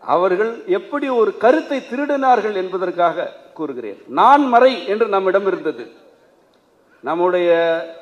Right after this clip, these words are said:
ஆட்சி பறிக்கப்பட்ட பிறகு நான் மறை எங்களுடையது என்று அவர்கள் தனியாக கொண்டு போய்,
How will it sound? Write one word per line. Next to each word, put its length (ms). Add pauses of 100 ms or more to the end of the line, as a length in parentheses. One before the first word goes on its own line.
(140)
ஆட்சி 480 (520)
பறிக்கப்பட்ட 520
பிறகு 520 (380)
நான் 320
மறை 260
எங்களுடையது 520
என்று 220
அவர்கள் 280
தனியாக 380
கொண்டு 220
போய், 200